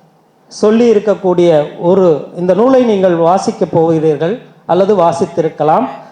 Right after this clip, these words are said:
இருந்தாலும் கூட அவர் என்ன பாடுபட்டார் என்பதை சில வார்த்தைகள், அவருடைய வார்த்தைகளையே நான் சொல்கிறேன்.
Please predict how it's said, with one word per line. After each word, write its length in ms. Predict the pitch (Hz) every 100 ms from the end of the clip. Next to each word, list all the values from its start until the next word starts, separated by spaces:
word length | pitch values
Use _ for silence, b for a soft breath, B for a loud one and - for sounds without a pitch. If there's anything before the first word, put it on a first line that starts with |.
| B
இருந்தாலும் 640 | 160 190 220 220 214 208 190
கூட 380 | 170 165 202 - B B B
அவர் 360 | 151 185 233
என்ன 260 | 208 220 294
பாடுபட்டார் 920 | 302 196 233 262 202 220 240 214 196 160 - -
என்பதை 680 | 185 202 196 185 196 233 - - _
சில 340 | - 226 233
வார்த்தைகள், 720 | 214 202 233 220 190 180 160
அவருடைய 680 | 175 185 196 185 175 156 147 170
வார்த்தைகளையே 580 | 175 202 185 175 190
நான் 200 | 170 143
சொல்கிறேன். 640 | 135 160 156 151 139 143